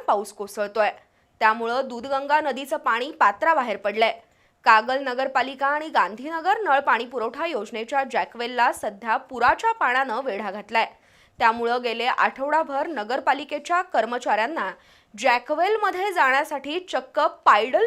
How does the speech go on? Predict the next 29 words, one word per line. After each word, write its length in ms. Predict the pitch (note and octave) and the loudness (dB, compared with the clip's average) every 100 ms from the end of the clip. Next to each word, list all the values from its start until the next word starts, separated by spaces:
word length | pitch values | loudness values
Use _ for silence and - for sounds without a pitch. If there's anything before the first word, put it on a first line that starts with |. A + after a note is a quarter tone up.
| F#4+ | 0
बोटीचा 480 | D#4+ D#4+ F#4 E4+ C#4+ | -2 -2 -2 0 2
वापर 340 | D4 - E4 | 4 4 2
करावा 340 | - G3+ F#3+ F#3+ | -2 0 0 0
लागतोय. 360 | G3+ - A#3+ - - _ _ _ _ | -2 0 0 0 -6 _ _ _ _
नगरपालिकेनं 920 | A#3 A#3 C4+ C4+ A#3 C4 C#4 C4+ - C4 | -6 -2 0 0 -2 0 -2 0 -2 0
जॅकवेलवर 580 | G#3+ G#3+ C4 C#4 D4 - | 0 0 -4 0 -2 -2
तिघांची 560 | C#4 A#3 F4 G4 B3+ A3+ A#3 | -8 -6 -6 -6 -8 -8 -4
तर 140 | C4 C4 | -4 -4
जीवन 300 | B3+ A#3 F4 | -8 -6 -4
प्राधिकरण 560 | - D4+ D#4 D#4 F4 F4+ | -2 -4 -2 -2 -2 -2
विभागानं 460 | B3 C4 A#3 A#3+ | -6 -4 -2 -2
एका 260 | C4+ A#3 C#4 | -2 2 2
ऑपरेटरची 520 | C4 G#3+ G#3+ A3 E4 | 2 -2 -8 -8 -8
नियुक्ती 320 | E4 G#3 - | -8 -8 -10
केली 280 | G3+ G3 G#3 | -10 -6 -2
आहे. 240 | G3+ - _ _ _ _ | -4 -4 _ _ _ _
गेले 280 | A3+ A#3 B3 | -4 -2 0
चार 340 | B3+ D#4 A3 B3+ | 0 4 4 4
दिवस 420 | C4 B3+ C#4+ F4+ | 0 -2 -2 -4
पुराच्या 580 | - C4+ B3 C#4 D4 G4 | -12 -2 2 4 4 0
पाण्यात 400 | G#4 D#4+ C#4 D4 | 2 2 2 2
सापडलेल्या 720 | - B3 C4 C#4+ D4 D4+ E4+ G4+ | 0 -2 0 0 0 2 2 2
जॅकवेलमध्ये 800 | - B3 B3+ B3+ C4 C#4+ D4+ F3 - - - - | 2 0 0 -6 -4 -4 -2 -4 -8 -18 -20 -2
हे 200 | D#4 G4+ | 2 2
कर्मचारी 720 | G4+ D4+ D4 D#4+ E4 A3+ C4+ - | 2 0 0 -2 -2 -2 -4 -2
आठ 280 | - B3 D#4 - | 4 4 4 -4
ते 100 | F#4+ D4 | -6 0
बारा 340 | G#3+ A3 C#4+ A4+ | 4 6 6 4
तास 300 | G#4+ A4 | 2 0